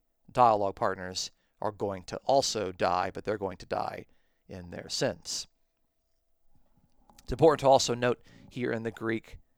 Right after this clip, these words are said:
that the way that the Jews were talking, it says that so the Jews were saying,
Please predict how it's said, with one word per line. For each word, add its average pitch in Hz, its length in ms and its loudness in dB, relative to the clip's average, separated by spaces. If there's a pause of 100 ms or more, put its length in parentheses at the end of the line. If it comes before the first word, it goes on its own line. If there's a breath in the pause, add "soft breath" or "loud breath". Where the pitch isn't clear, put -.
(260)
that 104 520 0
the 117 80 -10
way 110 200 0
that 104 180 -10
the 95 60 -16
Jews 107 500 -6
were 101 120 -4
talking, 101 580 -2
it - 80 -12
says - 240 -6
that - 100 -12
so 120 180 -6
the 107 60 -8
Jews 107 460 -8 (260 soft breath)
were 139 600 2
saying, 98 580 0